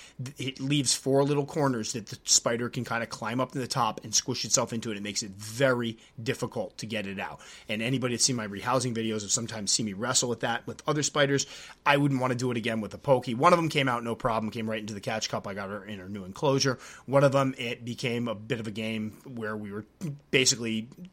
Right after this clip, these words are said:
hit her with the paintbrush or touch her with the paintbrush. She would scuttle to another corner and keep going around the corners. I couldn't get her to come out of the mouth of the container. So that's one I wouldn't necessarily use.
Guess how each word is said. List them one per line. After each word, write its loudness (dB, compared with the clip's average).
hit 2
her 2
with -4
the -14
paintbrush 4
or -4
touch -2
her -4
with -4
the -16
paintbrush. 2
She -2
would 0
scuttle 4
to -2
another 0
corner 0
and -6
keep 4
going 2
around 2
the -4
corners. 0
I -6
couldn't -4
get 0
her -4
to -4
come -4
out -4
of -12
the -6
mouth -6
of -10
the -12
container. -10
So 0
that's 4
one 0
I 4
wouldn't 2
necessarily 4
use. 0